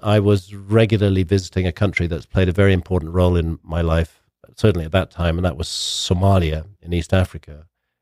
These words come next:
And I had a friend there who was deeply into cannabis. At the same time, I had a new friend in England who was deeply into cannabis. And they both kind of turned me on to cannabis. Round about nineteen eighty-seven, uh,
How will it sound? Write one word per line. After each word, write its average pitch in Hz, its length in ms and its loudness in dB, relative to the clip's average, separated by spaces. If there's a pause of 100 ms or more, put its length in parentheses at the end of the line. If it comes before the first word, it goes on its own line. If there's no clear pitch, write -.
(240)
And 92 120 -4
I 92 60 2
had 92 160 4
a 87 60 0
friend 101 380 0
there 87 580 -2
who 90 100 -6
was 78 300 -10 (200)
deeply 82 300 -2
into - 160 -20
cannabis. - 560 -20 (560)
At 80 140 -6
the 107 60 -4
same 113 260 2
time, 104 260 2
I 90 80 2
had 90 180 0
a 90 60 -2
new 92 200 0
friend 92 320 0
in 87 100 -4
England 80 360 -6
who 80 100 -10
was 76 120 -16
deeply 76 320 -8
into 67 160 -20
cannabis. 71 580 -20 (460)
And 95 100 -6
they 107 60 2
both 120 220 2
kind 123 160 0
of - 60 -4
turned 117 280 0
me 113 100 2
on 120 180 2
to 92 100 -10
cannabis. 76 640 -18 (500)
Round 131 260 4
about 110 380 0 (240)
nineteen 117 520 0
eighty-seven, 104 800 -4 (580)
uh, 98 420 -2